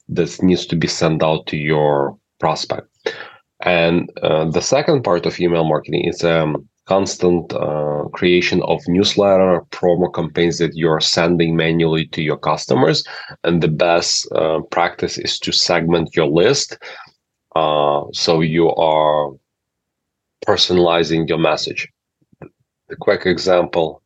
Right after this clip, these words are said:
let's say, let's say somebody, uh, use your promo code to buy something for Black Friday, Cyber Monday. So you don't want to send them again that same promo code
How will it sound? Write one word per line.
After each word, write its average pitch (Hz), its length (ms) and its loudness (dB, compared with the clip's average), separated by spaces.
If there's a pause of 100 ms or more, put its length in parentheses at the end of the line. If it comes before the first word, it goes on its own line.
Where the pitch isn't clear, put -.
let's 85 180 -4
say, 87 300 0
let's 87 260 2
say 90 180 2
somebody, 82 880 2 (720)
uh, 73 460 -2
use 95 360 0
your 98 80 2
promo 87 360 0
code 90 460 2 (380)
to 98 100 0
buy 80 480 0
something 78 580 -2 (200)
for 82 100 -2
Black 82 320 -2
Friday, 80 280 0
Cyber 80 360 -2
Monday. 73 420 -2 (440)
So 87 80 2
you 95 140 4
don't 104 200 4
want 104 160 2
to 90 80 0
send 87 320 0
them 85 160 0
again 90 360 2
that 82 220 -2
same 87 280 0
promo 85 360 2
code 87 280 2